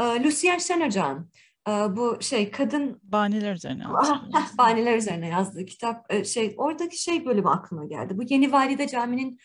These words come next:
Speaker 1: yaptırılması. O da yani, o gerçekten aklıma kazınmış bir bölüm, e, diye düşünüyorum. Böyle şey, her gün aşağı yukarı bir, her, normal bir İstanbul'un önünden geçtiği bir yapı, orada ne duruyordu, o nasıl yapıldı filan.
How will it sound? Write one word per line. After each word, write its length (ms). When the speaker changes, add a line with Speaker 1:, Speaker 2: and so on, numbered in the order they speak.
Speaker 1:
yaptırılması. 840
O 200
da 120
yani, 440
o 240
gerçekten 680
aklıma 440
kazınmış 540
bir 100
bölüm, 340
e, 200
diye 220
düşünüyorum. 640
Böyle 120
şey, 340
her 260
gün 200
aşağı 360
yukarı 360
bir, 100
her, 420
normal 440
bir 60
İstanbul'un 560
önünden 380
geçtiği 640
bir 220
yapı, 600
orada 300
ne 220
duruyordu, 420
o 100
nasıl 280
yapıldı 380
filan. 400